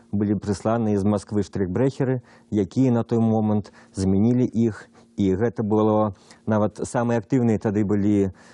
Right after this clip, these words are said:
як мы памятаем, э, адпраўленыя ў такія міні-, <laughs> міні-лагеры, то бок яны былі інтэрніраваныя на некалькі дзён,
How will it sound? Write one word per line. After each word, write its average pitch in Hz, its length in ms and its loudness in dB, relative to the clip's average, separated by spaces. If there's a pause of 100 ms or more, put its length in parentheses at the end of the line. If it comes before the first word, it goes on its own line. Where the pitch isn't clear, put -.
(120)
як 98 180 -2
мы 101 220 2
памятаем, 101 680 -2
э, 101 160 -2 (200)
адпраўленыя 107 640 -2
ў - 40 -14
такія 101 440 0 (220)
міні-, 117 440 2 (380)
<laughs> - 320 -16
міні-лагеры, 120 640 0
то 110 140 -2
бок 101 200 -2
яны 104 200 0
былі 104 240 0
інтэрніраваныя 147 760 0
на 139 140 2
некалькі 135 400 0
дзён, 131 320 -2